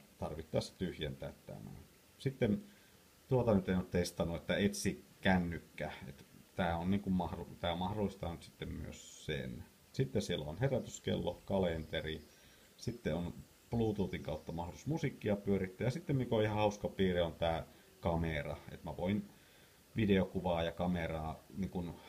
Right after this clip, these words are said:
etäkäyttää. Siis kännykän kameraa etäkäyttää tää rannekellon avulla.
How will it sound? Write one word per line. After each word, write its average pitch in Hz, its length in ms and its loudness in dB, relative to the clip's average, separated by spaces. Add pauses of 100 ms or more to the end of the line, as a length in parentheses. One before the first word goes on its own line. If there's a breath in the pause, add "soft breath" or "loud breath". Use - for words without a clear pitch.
(100 loud breath)
etäkäyttää. 80 960 -2
Siis - 200 -10
kännykän 82 680 2 (200)
kameraa 82 460 0
etäkäyttää 78 640 -6
tää - 180 -8
rannekellon 80 1120 -10
avulla. 80 520 -6